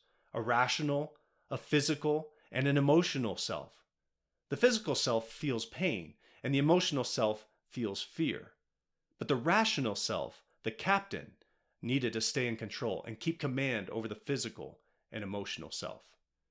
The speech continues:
Within the discipline of self-awareness, a crucial step in dealing with our fears and physical pains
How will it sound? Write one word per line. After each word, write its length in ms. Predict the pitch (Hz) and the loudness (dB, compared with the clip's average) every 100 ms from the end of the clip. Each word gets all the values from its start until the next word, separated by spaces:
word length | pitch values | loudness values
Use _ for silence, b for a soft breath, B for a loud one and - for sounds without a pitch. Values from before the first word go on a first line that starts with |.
| _ _ _ _ _ - | _ _ _ _ _ 0
Within 240 | 131 220 | 6 8
the 80 | 220 | 8
discipline 480 | 185 185 156 165 147 | 6 4 2 0 0
of 80 | |
self-awareness, 680 | - 147 143 123 127 104 104 B B | 2 2 2 -2 -2 -2 -4 B B
a 60 | - | -10
crucial 480 | - - 233 226 247 | -6 -2 -2 -2 -2
step 400 | - - 143 143 | -2 0 0 0
in 100 | 131 | -2
dealing 320 | 123 131 139 | 0 0 0
with 160 | 131 123 | -2 -2
our 100 | 107 | -4
fears 440 | - 131 143 143 | -4 -4 -2 -4
and 80 | 143 | -6
physical 320 | 139 - 160 | -6 -6 -6
pains 460 | 131 101 90 90 | -6 -6 -6 -10